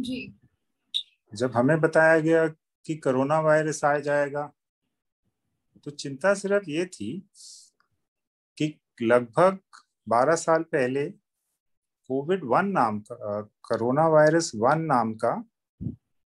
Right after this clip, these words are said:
Speaker 2: एक एपिडेमिक हुआ था, इस सार्स वन। अभी तो जो फैला हुआ है, इसे सार्स टू कहते हैं।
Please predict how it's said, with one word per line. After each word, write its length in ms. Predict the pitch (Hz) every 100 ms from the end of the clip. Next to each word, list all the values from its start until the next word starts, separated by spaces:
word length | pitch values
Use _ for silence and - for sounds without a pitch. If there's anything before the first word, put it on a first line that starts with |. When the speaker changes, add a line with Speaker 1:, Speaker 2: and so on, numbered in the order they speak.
| _ _ -
Speaker 2:
एक 180 | 135 131
एपिडेमिक 480 | - 151 160 170
हुआ 280 | - 120 110
था, 240 | 104 101 104
इस 360 | 117 107 -
सार्स 640 | 131 131 110 - - - _
वन। 280 | 92 95 78 _ _ _ _ _ _ _
अभी 300 | 107 117 139
तो 300 | 139 - 147
जो 440 | 139 147 147 139 -
फैला 220 | 123 127
हुआ 300 | 135 139 139
है, 100 | 139
इसे 180 | 123 131
सार्स 420 | - 127 135 131 -
टू 100 | 165
कहते 380 | 117 95 -
हैं। 200 | 92 80